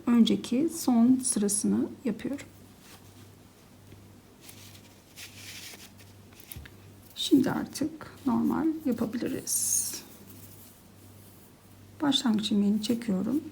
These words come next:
Herhangi bir köşeye batıyorum. Üç tane ikili trabzan,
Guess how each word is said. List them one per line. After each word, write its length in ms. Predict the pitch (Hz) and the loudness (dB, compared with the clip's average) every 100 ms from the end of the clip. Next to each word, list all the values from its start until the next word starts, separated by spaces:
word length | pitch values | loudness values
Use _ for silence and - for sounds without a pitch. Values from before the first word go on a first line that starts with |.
| - | 0
Herhangi 400 | 254 208 190 202 | 4 4 4 0
bir 160 | 202 | -4
köşeye 440 | - 214 220 220 - | -2 0 0 -4 -2
batıyorum. 600 | 269 - 214 202 226 254 - - - - - - - - - - - - - - - - - - - - | -2 0 0 2 0 -2 -8 -20 -20 -20 -20 -20 -20 -20 -20 -20 -18 -20 -20 -20 -20 -20 -20 -20 -20 -10
Üç 180 | 269 - | -8 -6
tane 640 | - 254 208 190 190 262 - - - - - - - - - - - - - - - - - - - - - - - - - - - | 2 6 8 6 4 2 -2 -14 -20 -20 -20 -20 -20 -20 -20 -20 -20 -20 -20 -20 -20 -20 -20 -20 -20 -20 -18 -18 -18 -18 -18 -18 -14
ikili 300 | - 226 226 | 0 4 4
trabzan, 640 | - 240 240 254 247 277 | 4 2 2 4 6 6